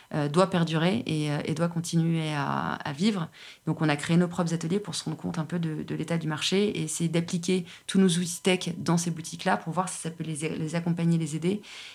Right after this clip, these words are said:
et permettre de faire tourner des boutiques de façon beaucoup plus rentable que ce n'est le cas aujourd'hui dans les petits ateliers de, de quartier où ils sont tout seuls et ils sont sous l'eau par l'administratif, et cetera.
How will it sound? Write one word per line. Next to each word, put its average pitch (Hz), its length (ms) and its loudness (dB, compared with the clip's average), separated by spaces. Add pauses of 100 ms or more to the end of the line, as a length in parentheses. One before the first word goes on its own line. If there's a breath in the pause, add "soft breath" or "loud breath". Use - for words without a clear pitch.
et 165 100 2
permettre 170 360 4
de 170 60 0
faire 170 200 -4
tourner 175 240 2
des 156 120 2
boutiques 170 360 -4
de 170 80 -2
façon 170 260 -4
beaucoup 170 240 -4
plus 175 140 -2
rentable 165 320 -2
que 170 100 -6
ce - 160 -6 (100)
n'est 156 340 -2
le 147 100 -6
cas 180 260 -2
aujourd'hui 165 380 -4
dans 165 100 0
les 165 80 -4
petits - 340 -10
ateliers 156 340 -8
de, 147 260 -10 (420 loud breath)
de 160 80 -2
quartier 156 400 0
où 185 80 0
ils 170 60 -2
sont 165 140 -2
tout 156 120 -8
seuls 175 280 2
et - 100 -2
ils 151 80 -6
sont 165 180 -2
sous - 220 -2
l'eau 170 80 0
par 165 160 -4
l'administratif, 170 680 -6
et 175 60 -12
cetera. - 300 -12